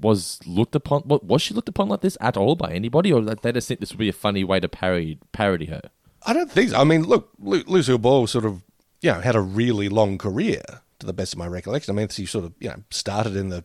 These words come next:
Speaker 2: thirties or forties, and I mean, she was probably still going strong in the, I for-, I've forgotten exactly when she checked out, but I mean, I think she was still doing shows and that in the eighties, you know.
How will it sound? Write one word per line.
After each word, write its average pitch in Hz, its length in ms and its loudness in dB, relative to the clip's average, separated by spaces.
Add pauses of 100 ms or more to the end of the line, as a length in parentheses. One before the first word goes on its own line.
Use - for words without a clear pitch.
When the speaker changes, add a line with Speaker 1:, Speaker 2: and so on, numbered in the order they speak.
Speaker 2:
thirties 101 480 -4
or 92 120 -6
forties, 113 440 -2
and 113 100 0
I 110 40 0
mean, 110 200 -2
she 117 140 -8
was 107 140 -8
probably 104 300 0
still 110 160 -4
going 104 320 0
strong 113 280 0
in 110 100 -2
the, 107 200 0 (420)
I 110 80 -6
for-, 90 200 -8
I've 107 180 -2
forgotten 98 380 -6
exactly 95 380 -8
when 104 120 -4
she 87 160 -8
checked 92 320 -4
out, 110 220 0
but 120 80 -4
I 123 40 0
mean, 120 400 -2 (120)
I - 20 -4
think 165 160 -6
she - 100 -6
was 104 100 -2
still 117 160 0
doing 98 540 -2 (500)
shows 110 460 4
and 101 140 -4
that 98 140 0
in 113 200 -4
the 104 140 0
eighties, 139 640 -2
you 180 60 -6
know. 78 200 -10